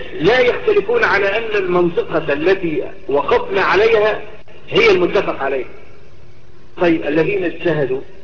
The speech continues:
وأخذوا يمينا من المحتمل أن يخطئوا،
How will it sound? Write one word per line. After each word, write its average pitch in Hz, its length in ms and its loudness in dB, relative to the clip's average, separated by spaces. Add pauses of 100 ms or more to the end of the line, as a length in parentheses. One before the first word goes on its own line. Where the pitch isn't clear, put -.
(1040)
وأخذوا 165 520 2
يمينا 151 400 0 (480)
من 156 160 0
المحتمل 180 680 0 (480)
أن 127 140 -2
يخطئوا، 175 480 0